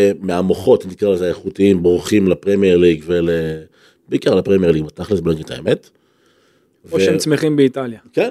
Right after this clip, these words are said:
Speaker 1: בדיוק, בדיוק. ו-, ו-, ואתה רואה פה ליגה,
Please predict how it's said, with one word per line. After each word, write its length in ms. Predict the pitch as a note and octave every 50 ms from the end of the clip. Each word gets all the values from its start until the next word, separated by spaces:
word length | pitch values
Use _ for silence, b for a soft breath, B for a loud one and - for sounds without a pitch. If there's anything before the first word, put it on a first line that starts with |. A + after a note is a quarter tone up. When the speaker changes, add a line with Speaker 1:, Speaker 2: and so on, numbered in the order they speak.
| - - -
Speaker 1:
בדיוק, 360 | A#2 C3+ E3 D#3+ B2+ A2+ - - _ _ -
בדיוק. 320 | A#2 A2 F#2 G2+ A#2 A#2+ - - _ _ _ _ _ _ _ _ F#2+
ו-, 60 | G#2+ A2 G#2+ G#2 G#2 G#2+ G#2+ G#2+ G2+ -
ו-, 200 | G#2+ G2 A#2+ G#2+
ואתה 180 | F#2+ F#2 - G2+
רואה 120 | G#2+ C3+
פה 160 | C#3 D#3 F3
ליגה, 440 | E3 D3+ C3+ G#2+ F#2 E2 G2 F2 F#2